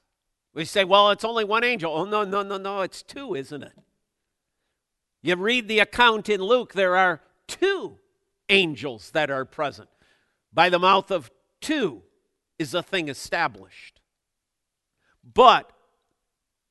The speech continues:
one other thing happens to confront these witnesses. Not only a messenger, not only these facts, but also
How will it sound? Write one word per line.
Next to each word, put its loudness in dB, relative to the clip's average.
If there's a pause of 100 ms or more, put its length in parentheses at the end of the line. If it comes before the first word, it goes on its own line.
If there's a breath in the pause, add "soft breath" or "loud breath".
one 0
other 4
thing -8
happens -4
to -16
confront -8
these -12
witnesses. -12 (260 soft breath)
Not 2
only -2
a 0
messenger, -2
not 2
only -2
these -10
facts, -2 (2000)
but 4 (120)
also -2